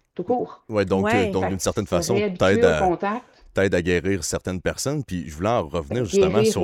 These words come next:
Speaker 1: officiellement, non, mais
Speaker 2: Bah oui, mais à tout le
Speaker 1: on,
Speaker 2: moins, à
Speaker 1: on
Speaker 2: peut-être,
Speaker 1: les aide
Speaker 2: euh,
Speaker 1: à s'améliorer, ouais.
Speaker 2: atténuer leur douleur. Mais tu parles beaucoup de consentement depuis le début. Est-ce que ça
Speaker 1: Oui.
Speaker 2: veut dire aussi que la plupart des gens qui rentrent en contact avec toi pour, euh, pour s'offrir tes services veulent un peu plus, puis c'est là que tu dois mettre, euh, tes limites ?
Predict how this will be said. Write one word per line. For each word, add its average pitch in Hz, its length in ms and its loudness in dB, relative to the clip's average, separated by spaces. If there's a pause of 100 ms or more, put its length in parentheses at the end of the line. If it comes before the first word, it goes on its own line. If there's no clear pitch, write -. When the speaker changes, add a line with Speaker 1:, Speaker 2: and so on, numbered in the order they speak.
(140)
Speaker 1:
officiellement, 190 500 -4
non, 180 240 -6
mais 208 180 -6
Speaker 2:
Bah 202 120 4
oui, 202 200 2
mais 185 80 2
à 85 120 2
tout 101 120 -4
le 92 60 0
Speaker 1:
on, 92 40 2
Speaker 2:
moins, 98 180 2
à 78 100 2
Speaker 1:
on 76 40 -4
Speaker 2:
peut-être, 180 260 0
Speaker 1:
les 196 140 2
aide 214 140 2
Speaker 2:
euh, 220 60 4
Speaker 1:
à 202 40 0
s'améliorer, 180 840 -2
ouais. 165 60 -4
Speaker 2:
atténuer 123 380 0
leur 85 140 0
douleur. 80 420 -2 (340)
Mais 90 80 -2
tu - 80 -12
parles 117 180 6
beaucoup 113 180 -4
de - 60 -12
consentement 98 500 -2
depuis 87 200 -6
le 78 60 -8
début. 76 280 -4
Est-ce - 140 -10
que 147 100 0
ça 147 200 0
Speaker 1:
Oui. 80 80 -4
Speaker 2:
veut 85 80 0
dire 104 280 0
aussi 92 440 -6
que - 160 -6
la 71 200 -2
plupart 107 340 -2
des 85 100 0
gens 101 200 0
qui - 180 -8
rentrent 92 300 -2
en 82 100 -2
contact 82 480 -4
avec 71 240 -4
toi 104 200 -2
pour, 71 280 -4
euh, 67 180 -6
pour 69 140 -10
s'offrir 92 360 -4
tes 82 100 -4
services 76 600 -4 (360)
veulent 87 280 4
un 92 80 2
peu 78 160 -4
plus, 107 520 -8
puis - 80 -14
c'est 82 120 -4
là 80 120 0
que - 60 -20
tu - 120 -12
dois 78 140 0
mettre, 80 280 -4
euh, 67 180 -8
tes 69 160 -14
limites ? 82 400 -12